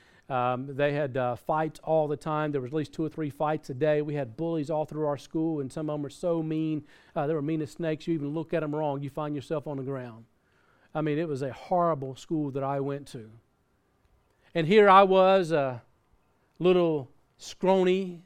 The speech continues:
skinny teenager. Don't laugh. I used to be skinny. And, uh, I was shy and really didn't know anybody.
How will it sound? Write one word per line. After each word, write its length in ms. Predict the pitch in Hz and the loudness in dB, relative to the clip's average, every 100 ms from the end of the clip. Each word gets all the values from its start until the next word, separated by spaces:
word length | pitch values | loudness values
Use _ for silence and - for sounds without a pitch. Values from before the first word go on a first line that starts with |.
| _ - | _ -20
skinny 800 | - - 196 180 180 180 165 160 | -20 -2 2 4 4 0 -6 -8
teenager. 760 | - 196 175 165 156 165 165 165 _ _ _ _ _ _ _ _ _ _ _ - 139 | 0 2 2 2 0 -4 -10 -16 _ _ _ _ _ _ _ _ _ _ _ -20 -12
Don't 220 | 143 156 | -8 -2
laugh. 440 | 147 156 - _ _ _ _ _ _ _ _ _ _ _ _ _ _ | 0 -2 -8 _ _ _ _ _ _ _ _ _ _ _ _ _ _
I 80 | 135 | -8
used 240 | 135 151 - | -8 -8 -10
to 60 | |
be 100 | 143 | -10
skinny. 400 | 139 - 139 147 - _ _ _ _ _ _ _ _ _ _ _ _ _ _ _ _ _ 190 | -10 -10 -10 -12 -16 _ _ _ _ _ _ _ _ _ _ _ _ _ _ _ _ _ 6
And, 300 | 202 190 185 | 6 6 4
uh, 400 | 175 175 165 - _ _ _ _ - | 4 4 2 -4 _ _ _ _ 4
I 140 | 196 | 6
was 100 | 202 | 6
shy 520 | - 196 175 175 175 | 2 4 6 4 2
and 360 | 180 151 131 147 | -2 -4 -8 -2
really 220 | 175 170 | 2 4
didn't 220 | 175 151 | 4 2
know 200 | 165 170 | 2 4
anybody. 600 | 170 160 160 165 165 165 | 4 4 4 4 0 -4